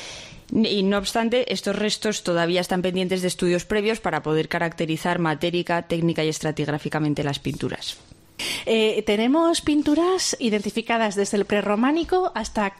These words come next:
Speaker 2: prácticamente la actualidad, ¿no? Eh, ¿qué ejemplos nos podrías poner? Algunos de las más antiguos y, y, por el contrario, de las más nuevas.
Speaker 1: Pues, bueno, sí, como dices, las manifestaciones más antiguas inventariadas son las del prerrománico.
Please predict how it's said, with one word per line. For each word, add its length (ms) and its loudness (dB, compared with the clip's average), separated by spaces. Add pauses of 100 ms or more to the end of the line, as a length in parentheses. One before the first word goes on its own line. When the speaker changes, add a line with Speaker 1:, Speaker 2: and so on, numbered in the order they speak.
(180)
Speaker 2:
prácticamente 580 2
la 80 2
actualidad, 680 0
¿no? 200 0 (300)
Eh, 340 2
¿qué 80 2
ejemplos 640 2
nos 140 0
podrías 420 2
poner? 320 2
Algunos 340 2
de 80 2
las 180 0
más 160 0
antiguos 600 2
y, 240 2
y, 220 0
por 340 -4
el 80 -2
contrario, 420 0
de 80 2
las 160 0
más 180 -2
nuevas. 440 0 (400)
Speaker 1:
Pues, 500 0
bueno, 340 0
sí, 160 -2
como 220 2
dices, 320 2
las 180 0
manifestaciones 640 0
más 160 -2
antiguas 400 0
inventariadas 560 2
son 140 -2
las 160 0
del 120 -2
prerrománico. 800 0